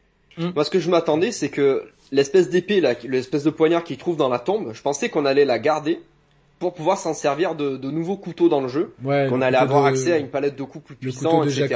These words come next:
Speaker 3: Jacob et
Speaker 2: Et
Speaker 3: son
Speaker 2: que,
Speaker 3: frère.
Speaker 2: euh,
Speaker 1: En fait,
Speaker 2: que, je sais
Speaker 1: non.
Speaker 2: pas, qu'elle nous jette, euh, par la fenêtre, euh, qu'on doive remonter le château, qu'on doive la, l'affronter plusieurs fois. Et en fait, non. En fait, non, il donne un coup de couteau, le couteau, il disparaît parce qu'elle le fait tomber.
Speaker 1: Ouais.
Speaker 2: Et puis après, elle se transforme, tu la butes,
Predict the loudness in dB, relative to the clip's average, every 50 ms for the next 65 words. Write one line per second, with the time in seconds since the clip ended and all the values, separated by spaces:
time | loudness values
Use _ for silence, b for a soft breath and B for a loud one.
0 | 0 0 0 0 -2 -2 -4 -6 -8 -10 -12 -12 -12 -14 -10 -8 -6 -8 -6 -2
1 | 0 2 2 4 4 4 2 2 2 0 0 -2 -4 -8 -12 -8 -4 -4 -2 0
2 | -2 0 2 2 2 2 2 2 0 0 0 -4 -2 2 2 2 2 2 0 0
3 | 0 0 -2 -2 -4 -2 -2 -2 -2 -4 -4 -2 0 0 0 -2 -2 -2 -2 0
4 | 0 -2 -2 -2 -2 0 2 2 2 2 0 0 0 0 0 -2 -4 -6 -6 -4
5 | -4 -6 -4 -4 -4 -4 -4 -6 b b b -10 -6 -2 0 2 2 4 2 2
6 | 0 0 -2 -2 -2 -2 -4 -6 -6 -4 -6 -8 -8 -8 -8 -8 -6 -4 -4 -4
7 | -4 -6 -10 _ _ _ -10 -8 -6 -2 -2 -2 -2 0 0 -2 -2 -4 -8 _
8 | _ _ _ _ _ _ _ _ _ _ _ -12 -8 -4 -2 -2 0 2 2 2
9 | 2 2 2 2 2 0 -2 -4 -8 -8 -8 -6 -2 0 0 2 0 0 -2 -4
10 | -4 -2 -2 -2 -2 -6 -4 0 2 2 4 2 2 -2 -4 -6 -4 -4 -4 -4
11 | -4 -8 -8 -8 -6 -4 -2 0 0 0 -2 -2 b b b b b b b b
12 | -18 -16 -14 -10 -8 -4 2 4 4 4 4 2 0 0 0 -2 -4 -4 -2 0
13 | 0 0 0 0 -4 -10 _ -10 -2 2 2 2 2 0 -4 -8 -10 -14 -20 _